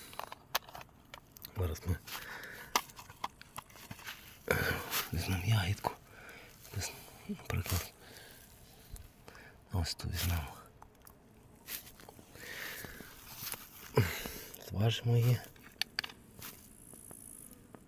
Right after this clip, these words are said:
М, дев'ять шістдесят сім. Ну, це така середня ягідка. Там, може, і більше є.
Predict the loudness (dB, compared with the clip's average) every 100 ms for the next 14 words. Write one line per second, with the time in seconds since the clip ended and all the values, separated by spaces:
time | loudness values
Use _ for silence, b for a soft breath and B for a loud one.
0 | -18 -20 -20 -20 -20 -20 -20 -20 -20 -20
1 | -20 -20 -20 -20 -20 -20 -18 -18 B B
2 | B B -16 -2 2 2 2 -6 -14 -2
3 | 4 4 2 -2 -4 -2 -2 0 4 6
4 | 6 4 -14 -16 B B B B B B
5 | -14 6 6 6 -2 -6 -2 B B B
6 | -6 -10 B B -12 2 2 6 6 8
7 | 12 12 10 8 8 8 4 2 2 0
8 | B B B B B B 6 8 8 8
9 | 10 10 10 10 8